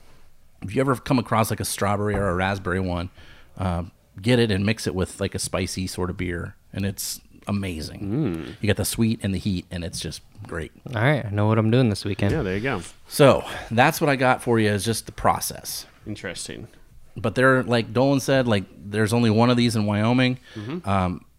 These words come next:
Speaker 1: there aren't any in Nebraska that I know of now, 'cause the one that was closed. It was a homebrew guy that made this on the side.
Speaker 2: Yep.
Speaker 1: And he would enter it in contests and competitions, and he won a bunch.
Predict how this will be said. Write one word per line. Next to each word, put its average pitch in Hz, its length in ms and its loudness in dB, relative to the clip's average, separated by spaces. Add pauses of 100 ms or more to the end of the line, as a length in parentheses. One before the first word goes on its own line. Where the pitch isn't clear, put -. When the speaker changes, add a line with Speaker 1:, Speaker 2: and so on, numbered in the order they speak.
(160)
Speaker 1:
there 107 260 2
aren't 120 240 4
any 131 220 6
in 98 80 2
Nebraska 101 480 2
that 90 120 2
I 87 60 2
know 107 180 4
of 87 120 2
now, 101 440 2
'cause 92 160 -2
the 95 80 -2
one 107 280 2
that 95 120 0
was 101 540 2
closed. 98 540 0 (240)
It 113 60 -4
was 104 120 0
a 101 60 2
homebrew 117 340 2
guy 92 260 4
that 87 160 -2
made 104 260 2
this 107 160 0
on 98 120 0
the 90 60 -2
side. 104 400 0 (200)
Speaker 2:
Yep. 98 200 -6 (200)
Speaker 1:
And 92 420 0
he - 160 -2
would 104 120 2
enter 104 240 2
it 104 40 2
in 95 100 -4
contests 110 580 0
and 92 80 -6
competitions, 107 580 -2
and 92 80 -4
he 107 120 2
won 98 420 2
a 92 100 -2
bunch. 98 520 -6